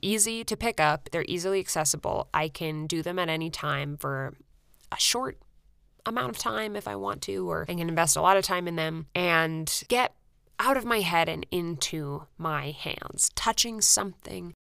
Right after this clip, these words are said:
making something, especially doing something creative,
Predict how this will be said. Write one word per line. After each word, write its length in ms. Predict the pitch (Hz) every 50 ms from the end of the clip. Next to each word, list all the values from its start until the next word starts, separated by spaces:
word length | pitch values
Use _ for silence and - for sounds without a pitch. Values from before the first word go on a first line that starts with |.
| _ - -
making 440 | 175 180 180 180 - 175 175 175
something, 760 | 147 - - 165 165 156 - - 156 160 156 156 156 156 139 -
especially 400 | - - - 196 196 - 214 190
doing 180 | 180 175 170 156
something 240 | - 160 160 156
creative, 840 | 147 - - 170 156 156 160 170 165 160 - - - - - - -